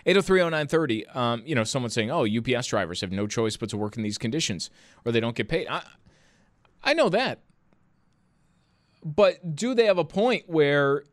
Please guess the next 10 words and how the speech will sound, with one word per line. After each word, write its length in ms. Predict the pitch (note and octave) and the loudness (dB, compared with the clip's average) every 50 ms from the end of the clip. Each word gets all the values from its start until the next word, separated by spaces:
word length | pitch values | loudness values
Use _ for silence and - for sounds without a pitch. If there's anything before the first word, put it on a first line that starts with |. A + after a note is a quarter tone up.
| _ _ | _ _
you, 220 | - E3+ F3+ E3+ | -10 -2 0 0
you 340 | D#3+ D#3 B2 C#3 E3 F#3 F#3+ | 0 0 -2 -8 -8 -6 -2
need 200 | F3 D3+ C3+ B2 | 0 0 2 2
to 80 | C3 | 0
stand 300 | B2+ - - D3 C3+ C#3 | -2 2 0 0 2 2
up 160 | E3 F#3+ D4 - | 0 -2 -2 -2
and 120 | C#3 A2 | -4 -4
say, 400 | - - A2+ G#2+ G#2 G#2 G2+ G2 | 0 2 2 2 4 2 0 0
"Hey, 340 | G#2 D#3+ F3+ D#3 G2 E2+ F#2+ - _ | 0 0 0 0 0 -4 -8 -12 _
um, 760 | G#2+ A2 A2 A2 G#2+ G#2+ G#2 G#2 G#2 G#2 G#2 G#2 G#2 G#2 | -6 -4 -2 0 0 0 0 0 0 0 -2 -2 -4 -6